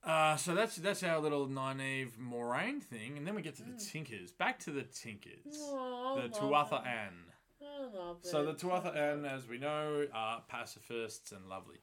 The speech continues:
Speaker 1: people.
Speaker 2: The way of the leaf.
Speaker 1: The way of the leaf, as discussed.
Speaker 2: Yes.
Speaker 1: Sarah?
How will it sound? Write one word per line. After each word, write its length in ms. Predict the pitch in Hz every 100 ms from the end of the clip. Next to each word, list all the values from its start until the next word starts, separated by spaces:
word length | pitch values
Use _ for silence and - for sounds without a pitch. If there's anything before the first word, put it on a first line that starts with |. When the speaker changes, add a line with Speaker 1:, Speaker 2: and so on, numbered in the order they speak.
| -
Speaker 1:
people. 340 | 101 101 98 - - - - _ _
Speaker 2:
The 140 | 349
way 260 | 330 339 320
of 60 | 233
the 100 | 190
leaf. 280 | 143 107 - - - -
Speaker 1:
The 100 | 139
way 240 | 170 139 131
of 100 | 127
the 80 | 117
leaf, 260 | 107 104 - _ - 98
as 100 | 98
discussed. 640 | - - - 147 117 - - - - 208
Speaker 2:
Yes. 380 | 165 - - - -
Speaker 1:
Sarah? 1040 | - - - - 123 104 98 92 123 254